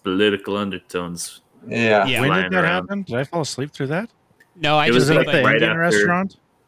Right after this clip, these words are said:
Speaker 1: No, it was, like, right after he signed, when the banker was, like, telling him he needed to sign to
Speaker 4: Oh, okay, yes. I,
Speaker 1: like,
Speaker 4: I
Speaker 1: right
Speaker 4: remember
Speaker 1: as the
Speaker 4: what you're
Speaker 1: banker was
Speaker 4: saying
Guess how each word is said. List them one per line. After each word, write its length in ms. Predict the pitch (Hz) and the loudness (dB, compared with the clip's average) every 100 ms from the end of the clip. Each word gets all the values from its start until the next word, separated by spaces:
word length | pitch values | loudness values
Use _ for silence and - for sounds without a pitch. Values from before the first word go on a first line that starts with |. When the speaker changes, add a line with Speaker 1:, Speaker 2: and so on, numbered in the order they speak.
| _ - | _ -6
Speaker 1:
No, 300 | 98 95 92 | -2 0 2
it 80 | |
was, 160 | 110 110 | 2 2
like, 140 | 120 98 | 0 2
right 200 | 101 104 | 2 2
after 280 | 107 - | -2 -6
he 180 | 98 98 | -6 -4
signed, 540 | 98 - 95 95 92 - 104 | -2 0 0 0 -4 -8 -6
when 140 | 104 | -4
the 220 | 98 92 87 | -2 -2 -2
banker 400 | 92 92 101 95 | -4 -2 -2 -4
was, 180 | 95 92 | -4 -4
like, 440 | 92 90 - - _ _ _ _ _ - | -4 -4 -8 -20 _ _ _ _ _ -10
telling 280 | 104 98 95 | -4 -4 -4
him 100 | 87 | -6
he 140 | 98 | -8
needed 240 | 98 95 | -6 -6
to 80 | 92 | -4
sign 560 | - - 90 90 90 90 | -4 -2 -2 -4 -6 -10
to 300 | - 92 90 | -4 -2 0
Speaker 4:
Oh, 580 | 120 165 156 151 143 135 135 | 0 0 2 2 0 0 -2
okay, 260 | 127 113 95 | -2 -4 -4
yes. 500 | 92 82 69 - 110 | -6 -6 -8 -12 -6
I, 260 | 110 110 | -2 -2
Speaker 1:
like, 100 | 98 | -2
Speaker 4:
I 80 | 104 | 0
Speaker 1:
right 140 | 113 117 | 2 2
Speaker 4:
remember 100 | 120 | 0
Speaker 1:
as 80 | |
the 20 | 87 | -2
Speaker 4:
what 80 | 107 | -2
you're 80 | 107 | -4
Speaker 1:
banker 140 | 110 | -4
was 120 | |
Speaker 4:
saying 60 | 104 | -4